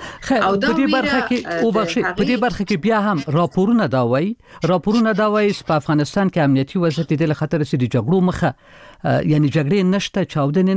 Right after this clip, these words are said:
Speaker 1: نشته، نو امنیت تامین دی، یعنی د نړیوال د امنیت په برخه کې راضي دي. دا چې بیا لکه څرنګه چې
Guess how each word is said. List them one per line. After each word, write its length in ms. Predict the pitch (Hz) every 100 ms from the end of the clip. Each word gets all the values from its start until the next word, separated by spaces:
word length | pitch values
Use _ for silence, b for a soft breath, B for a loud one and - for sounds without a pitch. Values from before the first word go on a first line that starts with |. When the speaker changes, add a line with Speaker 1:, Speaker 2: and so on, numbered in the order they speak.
| 220
Speaker 1:
نشته، 280 | - 269 240
نو 40 | 254 240 165
امنیت 400 | 170 208 196 - - 139 175
تامین 360 | 160 202 175 127
دی، 60 | 113
یعنی 200 | 127 135 127
د 120 | 135 127 B B 151
نړیوال 500 | 151 156 175 208 226 170
د 100 | 160 143
امنیت 280 | 180 220 220
په 40 | 196
برخه 220 | 202 202
کې 400 | 196 208 190 135
راضي 320 | 139 131 185 127
دي. 60 | 120 202
دا 60 |
چې 120 | 196 190
بیا 100 | 196 180 _ b -
لکه 240 | 143 143
څرنګه 400 | 123 - 185 156
چې 60 | -